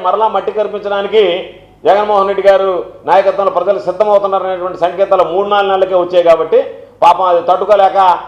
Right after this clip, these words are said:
అతనికి కొద్దిగా మైండ్ సరిగ్గా పనిచేయదు కాబట్టి నాకు ప్రమాదకారి అని చెప్పి చెప్పాల్సింది పోయి వేరే విధంగా ప్రమాదకారి అని చెప్పి చెప్తున్నాడు. కొంతమంది వర్షాకాలం వస్తుంది,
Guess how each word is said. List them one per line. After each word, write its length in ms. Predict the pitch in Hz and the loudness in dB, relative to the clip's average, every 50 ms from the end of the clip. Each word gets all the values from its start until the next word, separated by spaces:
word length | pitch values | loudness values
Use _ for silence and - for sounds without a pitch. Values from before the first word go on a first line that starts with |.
| - - - | -18 -12 -12
అతనికి 220 | 147 - 170 165 156 | -6 -6 -6 -4 -4
కొద్దిగా 220 | 160 143 151 156 147 139 139 | -6 -4 -4 -4 -4 -2 -2
మైండ్ 240 | 147 185 208 214 202 - 190 | 0 0 0 -2 -2 0 0
సరిగ్గా 240 | 180 185 180 185 175 - | -2 0 0 -2 0 0
పనిచేయదు 340 | 170 170 170 175 170 151 151 160 | 0 -2 -2 -4 -6 -2 2 2
కాబట్టి 320 | 156 151 165 160 170 170 151 131 - - - - - 127 | 2 2 2 -2 0 -4 -4 -4 -6 -12 -20 -14 -2 0
నాకు 260 | 151 175 214 220 220 208 196 | 2 4 4 2 0 0 -2
ప్రమాదకారి 520 | 196 190 190 190 190 190 180 185 180 180 180 | -2 -2 0 -2 -2 -2 0 0 0 0 0
అని 100 | 180 170 | -2 -4
చెప్పి 160 | 170 - - 170 | -6 -4 -2 -2
చెప్పాల్సింది 420 | 160 160 165 160 139 147 156 165 185 | 0 2 0 0 0 -4 -8 -4 -2
పోయి 120 | 214 208 175 | -2 -2 2
వేరే 140 | 165 160 156 147 | 2 2 2 2
విధంగా 240 | 139 139 139 165 202 - 156 | -2 -2 -2 -2 -2 0 0
ప్రమాదకారి 440 | 147 135 135 131 127 131 123 120 123 | -2 -2 -2 -4 -2 -2 -2 -2 -2
అని 80 | 123 117 | -6 -8
చెప్పి 140 | 117 110 107 | -12 -12 -14
చెప్తున్నాడు. 340 | 98 - - 95 90 85 - - _ _ _ _ _ _ _ _ _ _ - - - - _ - - - - - | -16 -16 -16 -18 -16 -18 -18 -20 _ _ _ _ _ _ _ _ _ _ -20 -20 -20 -20 _ -20 -20 -20 -20 -16
కొంతమంది 320 | - - 196 202 196 175 | -12 -8 -6 -2 2 2
వర్షాకాలం 520 | 170 170 - 202 214 220 202 202 202 196 190 180 | 2 2 2 0 -2 2 2 2 2 2 0 -2
వస్తుంది, 360 | - - 190 185 185 190 | -2 -2 -6 -2 2 2